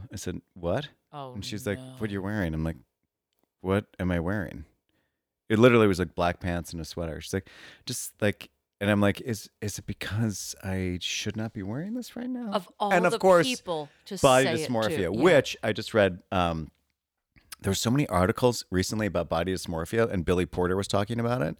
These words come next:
Speaker 2: Yeah.
Speaker 1: Which is fascinating because, I mean, his voice was fucking incredible. I, I think I've listened to Beauty School Dropout maybe a thousand times
Speaker 2: Mm-hmm.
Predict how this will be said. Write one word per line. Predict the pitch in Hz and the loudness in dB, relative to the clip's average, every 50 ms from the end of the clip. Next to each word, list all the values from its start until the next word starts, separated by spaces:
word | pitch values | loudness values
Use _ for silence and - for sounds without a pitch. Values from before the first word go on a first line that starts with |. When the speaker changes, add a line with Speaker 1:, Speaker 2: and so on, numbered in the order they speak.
| _ | _
Speaker 2:
Yeah. | - 208 226 214 175 135 117 - | -10 -8 -8 -8 -8 -10 -10 -8
Speaker 1:
Which | 120 - - | -8 -8 -8
is | 190 - | -8 -10
fascinating | - - - - - - 180 180 170 165 - - 113 98 82 76 73 76 82 95 107 117 - _ _ | -12 -14 -16 -6 0 4 4 4 4 2 -2 -6 -8 -6 -6 -6 -8 -8 -8 -8 -10 -10 -14 _ _
because, | - 101 - 107 92 90 90 87 82 - - - _ _ _ - | -12 -4 0 2 2 4 2 2 -2 -6 -10 -14 _ _ _ -6
I | 95 | -4
mean, | 98 92 90 | -2 -2 -2
his | 90 80 - | -2 -4 0
voice | 104 104 98 85 76 73 - - - - _ | 2 4 4 4 4 0 -4 -8 -10 -10 _
was | - 87 82 78 - - - _ - | -6 -4 -4 -4 -6 -8 -14 _ -4
fucking | 98 92 - 87 78 | -4 -4 -4 -4 -8
incredible. | 78 80 - 92 80 78 69 64 60 - | -8 -6 -4 -4 -4 -2 -4 -6 -8 -6
I, | - 90 98 - - | -4 -4 -4 -2 -2
I | 90 95 | -4 -4
think | 90 - 98 98 | -2 -2 0 0
I've | 101 92 | 0 0
listened | 85 92 90 - 90 85 | 0 -2 -4 -4 -6 -4
to | - 87 82 80 78 - - - - - _ _ _ _ _ _ _ - | -2 -2 -2 -2 -4 -8 -14 -20 -20 -20 _ _ _ _ _ _ _ -6
Beauty | 101 95 98 87 90 | -2 -2 0 0 -2
School | - - 82 82 | -2 -4 -6 -2
Dropout | - 87 80 76 80 78 85 | 0 0 0 0 0 -2 0
maybe | 104 123 117 98 95 | 2 2 2 2 0
a | 82 | -4
thousand | - - - 85 76 78 82 78 76 78 76 | -4 -4 -2 -2 -2 -2 -4 -6 -8 -8 -8
times | - 78 67 67 71 87 92 - - - - - | -8 -8 -8 -8 -8 -8 -8 -8 -10 -14 -16 -18
Speaker 2:
Mm-hmm. | 170 156 151 151 156 165 | -16 -16 -16 -16 -16 -18